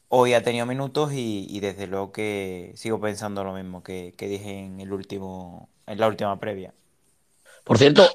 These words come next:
Speaker 2: antes de que, antes de que José Mari no, nos dé su visión sobre la, la última pregunta sobre Lamela, eh, también me gustaría, eh, opinar, porque hoy dos de los tres implicados en ese brote de covid del, eh,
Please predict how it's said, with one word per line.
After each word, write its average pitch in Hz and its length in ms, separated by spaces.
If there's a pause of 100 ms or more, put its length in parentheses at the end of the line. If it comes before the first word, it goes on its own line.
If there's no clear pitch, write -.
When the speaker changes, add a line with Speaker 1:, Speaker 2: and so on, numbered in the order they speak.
(440)
Speaker 2:
antes 160 360
de 185 180
que, 175 440
antes 151 260
de 170 120
que 160 120
José 170 300
Mari 151 460
no, 143 440
nos 135 200
dé 135 100
su 151 140
visión 143 300
sobre 131 280
la, 123 320
la 127 80
última 139 260
pregunta 139 360
sobre 135 280
Lamela, 131 500 (600)
eh, 131 200
también 127 280
me 180 80
gustaría, 175 800
eh, 147 360
opinar, 143 520
porque 120 280
hoy 135 340
dos 123 320
de 127 100
los 127 200
tres 127 380
implicados 131 840
en 107 140
ese 120 160
brote 120 300
de 123 180
covid 123 280
del, 117 380
eh, 113 160